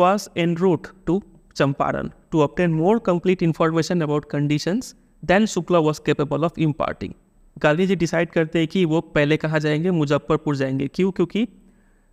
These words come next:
चंपारण जाते वक्त ही मुजफ्फरपुर रास्ते में पड़ता है। On, en route का मतलब होता है on the way to, ठीक है।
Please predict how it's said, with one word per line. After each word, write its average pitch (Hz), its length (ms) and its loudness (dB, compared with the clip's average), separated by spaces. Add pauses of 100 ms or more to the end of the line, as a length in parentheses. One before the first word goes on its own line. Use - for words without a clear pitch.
चंपारण 170 500 4
जाते 160 280 0
वक्त 175 260 0
ही 214 120 0 (180)
मुजफ्फरपुर 156 640 -2
रास्ते 143 300 2
में 156 100 2
पड़ता - 340 -6
है। 156 180 -12 (400)
On, 160 240 2 (140)
en 170 180 2
route 196 240 -2
का 185 100 0
मतलब 170 240 0
होता 165 160 0
है - 60 -2
on 160 240 0
the 151 140 2
way 131 220 -4
to, - 100 -8 (160)
ठीक 175 180 0
है। 254 100 -2